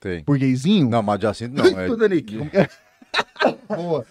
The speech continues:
Speaker 2: Não é não?
Speaker 1: Mata do Jacinto não, é
Speaker 2: Não, né?
Speaker 1: Carandá Bosque.
Speaker 2: Carandá Bosque final, né?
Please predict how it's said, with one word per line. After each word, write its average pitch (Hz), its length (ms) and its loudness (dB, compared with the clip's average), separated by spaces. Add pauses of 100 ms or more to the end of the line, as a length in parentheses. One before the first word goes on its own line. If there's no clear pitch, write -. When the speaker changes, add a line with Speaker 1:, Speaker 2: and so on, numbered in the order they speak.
Speaker 2:
Não 147 120 2
é 143 40 0
não? 208 340 0
Speaker 1:
Mata 110 280 -2
do 104 100 -8
Jacinto 104 440 -6
não, 92 280 -4
é 90 40 0
Speaker 2:
Não, 127 160 4
né? 131 80 0
Speaker 1:
Carandá 110 380 2
Bosque. 101 280 0
Speaker 2:
Carandá 156 340 0
Bosque 151 320 0
final, 151 300 4
né? 127 160 0